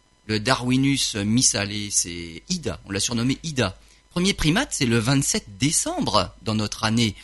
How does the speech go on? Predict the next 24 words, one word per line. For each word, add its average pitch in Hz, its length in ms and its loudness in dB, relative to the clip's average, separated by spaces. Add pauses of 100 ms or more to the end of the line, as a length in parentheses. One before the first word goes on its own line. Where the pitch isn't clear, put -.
(140)
et 104 80 0
lui, 135 140 2
il 123 40 0
communique 107 400 0
pas 110 160 -4
avec 92 240 -12
les 92 80 -16
civilisations 95 500 -10
extraterrestres. 170 720 -4 (800)
Finalement, 233 560 0 (300)
il 123 60 0
y - 20 2
a 180 60 4
eu 226 280 0
une 185 160 4
éruption, 160 520 -4 (360)
hein, 92 280 -4
euh, 95 520 -2
l'éruption 151 540 -2
du 123 100 -8
super - 680 -6
volcan 127 400 0
le 110 120 2
Toba, 113 500 -2